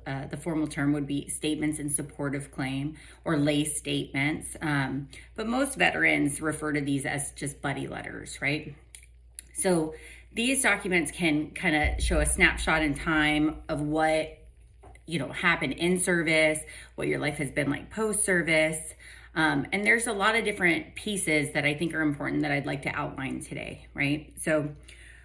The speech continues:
I'm not an accredited agent or a V S O or an attorney, right? I'm a medical expert. So, um, you always wanna get your claims advice.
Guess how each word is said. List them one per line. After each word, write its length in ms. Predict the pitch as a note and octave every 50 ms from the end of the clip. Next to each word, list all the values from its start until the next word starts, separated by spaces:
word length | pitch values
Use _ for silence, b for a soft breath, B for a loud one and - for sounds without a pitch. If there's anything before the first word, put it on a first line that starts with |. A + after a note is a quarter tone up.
| B B B - _ _ _ - - - - - - - - - -
I'm 120 | F#3 F3
not 180 | F3 E3+ F3+ G3+
an 60 | A3+
accredited 420 | A#3 - A#3+ A#3 G3+ G#3 G3+ F3+
agent 640 | F#3 E3+ D#3+ D#3+ D3+ D3 D#3 D3+ D3+ D3 D3 D3 -
or 220 | - - D3+ C#3+ C#3+
a 60 | C#3
V 180 | C3+ D#3 E3 E3
S 160 | E3 E3 -
O 500 | D3+ C#3+ C#3+ C#3+ C#3+ C#3+ C#3+ C#3+ C#3+ D3+ -
or 120 | D#3 C#3
an 60 | C#3+
attorney, 560 | C#3 C#3 C3+ - - D3+ C#3+ C#3 C#3 C#3+ D#3+
right? 300 | F3+ F#3 F3+ D#3 D#3 D#3
I'm 160 | D3+ D#3 D3+ D3
a 40 |
medical 320 | C#3+ C#3+ C#3+ - - - F3
expert. 680 | - - - D3 - - - D3 C#3+ D3 D#3+ - - -
So, 340 | - E3 D#3 D3 C#3+ D3 -
um, 340 | - D3 C#3+ C#3+ - - C3+ -
you 160 | - E3 D#3+
always 280 | D3 E3+ F#3 F#3 F3+
wanna 160 | G3+ G3 F#3+ F3
get 80 | E3
your 100 | - C#3
claims 380 | D3+ - - F#3 F#3+ F#3 F3 D#3
advice. 420 | D3 - C3+ C3+ B2+ C3 C#3+ C#3